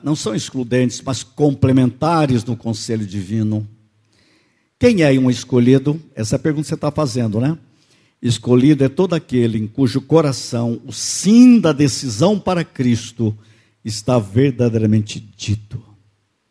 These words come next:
Você disse sim para Cristo? Verdadeiramente. Eu coloquei uma frase muito bonita aqui dos meus ditos.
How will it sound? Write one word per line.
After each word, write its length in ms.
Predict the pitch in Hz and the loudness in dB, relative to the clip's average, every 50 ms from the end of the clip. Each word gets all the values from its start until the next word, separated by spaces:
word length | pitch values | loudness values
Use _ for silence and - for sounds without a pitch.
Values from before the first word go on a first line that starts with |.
| _ _ _ _ _ _ _ _ _ _ _ _ | _ _ _ _ _ _ _ _ _ _ _ _
Você 200 | - 120 - 165 | -10 -2 0 0
disse 360 | 156 120 165 170 147 - - 147 | 0 0 -2 -2 -2 -4 -6 -6
sim 340 | - - - - 170 175 | -6 -6 -6 -4 -4 -4
para 240 | 160 - 147 139 139 | -4 -4 -4 -4 -4
Cristo? 440 | - - 147 156 147 - - _ _ _ _ _ _ _ _ _ _ _ _ _ _ _ _ _ _ _ _ _ _ _ _ _ _ _ _ _ _ _ _ _ _ _ _ _ _ _ _ - | -6 -6 -12 -12 -12 -12 -16 _ _ _ _ _ _ _ _ _ _ _ _ _ _ _ _ _ _ _ _ _ _ _ _ _ _ _ _ _ _ _ _ _ _ _ _ _ _ _ _ -18
Verdadeiramente. 1160 | - 98 98 127 156 170 147 151 151 131 156 147 151 147 147 151 151 147 - - - - - _ _ _ _ _ _ _ _ _ _ _ _ _ _ _ _ _ _ _ _ _ _ _ _ _ _ _ _ _ _ _ _ _ _ _ _ _ _ _ _ | -6 4 6 8 8 8 6 4 2 2 2 2 2 0 -2 -2 -4 -6 -8 -12 -20 -20 -20 _ _ _ _ _ _ _ _ _ _ _ _ _ _ _ _ _ _ _ _ _ _ _ _ _ _ _ _ _ _ _ _ _ _ _ _ _ _ _ _
Eu 120 | - - | -4 -4
coloquei 580 | 156 - 233 233 220 185 190 - 196 190 190 185 | -2 0 2 2 2 2 0 0 0 0 2 0
uma 180 | 175 165 160 139 | 0 -2 -4 -4
frase 800 | - - 160 160 170 165 151 120 107 110 117 123 123 131 139 - | -4 -4 -2 -2 0 0 0 -2 -4 -4 -4 -4 -4 -6 -8 -8
muito 280 | - 127 151 160 - 165 | -4 -4 -4 -2 -4 -6
bonita 500 | 156 120 147 151 147 151 135 110 - 117 | -4 -4 -2 0 2 2 0 0 -2 -6
aqui 400 | 104 107 - 117 113 117 120 117 | -6 -6 -4 -4 -2 0 0 -2
dos 240 | 113 107 117 107 104 | -4 -4 -6 -6 -2
meus 320 | 110 120 113 107 110 - | 0 0 0 0 -2 -8
ditos. 640 | - 117 131 123 127 - - - - - - - _ | -6 -4 -4 -4 -6 -10 -20 -18 -18 -18 -18 -20 _